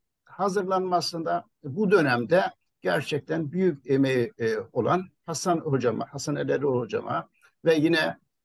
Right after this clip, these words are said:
e, sekreter ya da Burak Şen, e, hocama, e, bütün, e, program düzenleyici, e, programda, e, görev alan arkadaşlarıma da, e, teşekkür, e, ediyorum. Şimdi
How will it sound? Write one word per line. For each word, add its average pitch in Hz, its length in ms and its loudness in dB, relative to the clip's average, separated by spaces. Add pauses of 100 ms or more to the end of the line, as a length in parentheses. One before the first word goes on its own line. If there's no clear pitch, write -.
e, 123 300 -2
sekreter 175 680 -2
ya 156 200 0
da 147 260 -6
Burak 165 220 -2
Şen, 170 360 -2
e, 131 180 0
hocama, 131 640 2 (360)
e, 123 340 0
bütün, 180 480 0
e, 117 220 0 (300)
program 147 420 0 (160)
düzenleyici, 117 760 0
e, - 380 -10 (640)
programda, 143 560 0 (120)
e, 113 60 0 (600)
görev 151 200 4
alan 110 240 0
arkadaşlarıma 123 840 -4
da, 190 160 2 (380)
e, 117 260 4
teşekkür, 160 680 -2
e, 143 60 2 (240)
ediyorum. 135 500 0 (680)
Şimdi 233 540 2